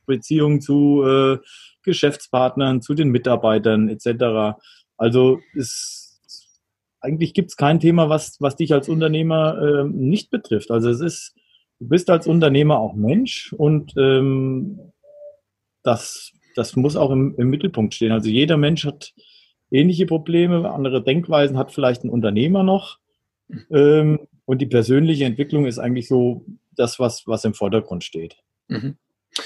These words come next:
Speaker 2: Ähm, wie seid ihr zwei eigentlich aufeinander getroffen? War das zu-, eher zufällig oder hast du wirklich aktiv nach einem Mentor gesucht?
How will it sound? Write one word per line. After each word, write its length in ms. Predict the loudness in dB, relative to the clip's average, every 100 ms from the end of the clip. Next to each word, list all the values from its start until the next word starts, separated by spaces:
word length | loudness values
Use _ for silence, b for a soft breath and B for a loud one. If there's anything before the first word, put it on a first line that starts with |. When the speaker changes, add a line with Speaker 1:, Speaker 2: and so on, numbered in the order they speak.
| B B
Speaker 2:
Ähm, 380 | 0 2 2 0 0
wie 140 | 0
seid 460 | 2 4 2 0 -6
ihr 140 | -6
zwei 480 | -4 0 2 2 -2 -4
eigentlich 420 | -2 -2 -2 -6
aufeinander 400 | -6 0 0 0
getroffen? 500 | -2 -6 -8 -8 -12 -6
War 140 | -6
das 320 | -4 -8 -12
zu-, 140 | -12 -8
eher 200 | -2 -2
zufällig 640 | 0 -4 0 0 0 -2 0
oder 440 | 4 4 4 0
hast 220 | -4 -2
du 80 | -2
wirklich 300 | -2 -4 -6
aktiv 320 | -4 -4 -2
nach 180 | 0 0
einem 220 | 0 0
Mentor 260 | 0 -2 -4
gesucht? 320 | -4 -8 -10